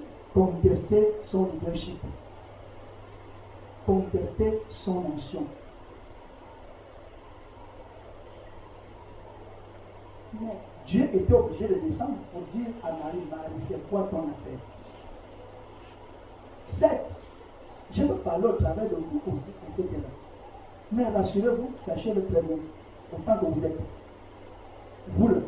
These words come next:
je vous parle par personne in-, interposée. Mais Moïse, je lui parle face à face. Autrement dit,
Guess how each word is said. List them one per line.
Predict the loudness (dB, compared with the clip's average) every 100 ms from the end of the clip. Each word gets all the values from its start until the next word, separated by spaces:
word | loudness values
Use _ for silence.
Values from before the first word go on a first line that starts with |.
| -4 -14 -16 -16 -16 -10
je | 6 8
vous | 8
parle | 2 2 2
par | 0 -4
personne | -2 0 0 0 0
in-, | 0 0 -4 -8 -6
interposée. | -2 0 -2 -2 -4 -6 -12 -14 -16 -6 0
Mais | 2
Moïse, | 4 8 8 6 0 -6 -10 -12 -16 -18 -18 -14 2
je | 4
lui | 6 4
parle | 2 0 -2 -2 -4 -12 -16 -8 4
face | 6 4 -2 -10 -16 -18 -18 -16 -14
à | -14 -10 -8
face. | -8 -12 -14 -16 -16 -18 -16 -16 -18 -18 -18 -18 -18 -18 -18 -16 -16 -6 2
Autrement | 4 4 0
dit, | -2